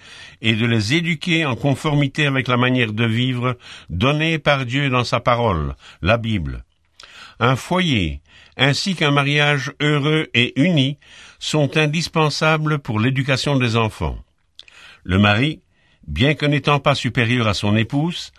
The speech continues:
est le chef de la famille. Il doit occuper ce poste avec beaucoup d'amour, protéger sa femme et guider ses enfants. Chaque conjoint doit aussi procurer à l'autre joie,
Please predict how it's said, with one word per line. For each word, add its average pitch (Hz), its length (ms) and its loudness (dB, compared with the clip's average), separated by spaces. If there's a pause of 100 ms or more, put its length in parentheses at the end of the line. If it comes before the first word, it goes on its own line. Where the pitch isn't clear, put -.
(400)
est 107 80 0
le 107 120 2
chef 165 320 -2
de 160 80 -2
la 160 100 0
famille. 101 480 -2 (600)
Il 117 220 0
doit 139 220 0
occuper 135 360 -2
ce - 100 -4
poste 139 480 -2
avec 117 240 0
beaucoup 127 320 0
d'amour, 120 600 0 (400)
protéger 127 480 0
sa 131 160 0
femme 143 480 -2 (360)
et 120 160 0
guider 135 360 0
ses 139 240 -2
enfants. 90 420 -2 (800)
Chaque - 420 0
conjoint 170 600 0
doit 151 260 -4
aussi 147 300 -2
procurer 143 560 0
à 123 60 4
l'autre 127 440 -2 (380)
joie, 123 480 2